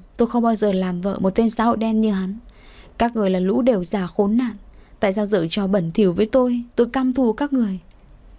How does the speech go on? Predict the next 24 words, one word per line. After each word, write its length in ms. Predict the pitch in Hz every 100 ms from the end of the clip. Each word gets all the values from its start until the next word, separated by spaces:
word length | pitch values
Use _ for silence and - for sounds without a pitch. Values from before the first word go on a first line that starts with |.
| - - - - - -
Từ 140 | 190
lúc 240 | 170 202 208
đó 300 | 185 175 220
mà 140 | 233 196
cô 140 | 220 208
kêu 280 | 214 208
gào, 360 | 202 190 175 170 - - - -
tay 140 | 269
gác 220 | 302 302
cửa 220 | 285 196
không 240 | 170 262 262
thèm 240 | 247 185
nói 200 | 185 190
thêm 160 | 220 247
một 160 | 190
câu 200 | - 220
nào 160 | 220 180
nữa. 340 | 165 - 240 262 - - - - -
Đến 180 | 180 185
khoảng 180 | 233 185
hơn 240 | 185 196
mười 160 | 190 175
giờ 180 | 180 170
sáng, 420 | - 175 175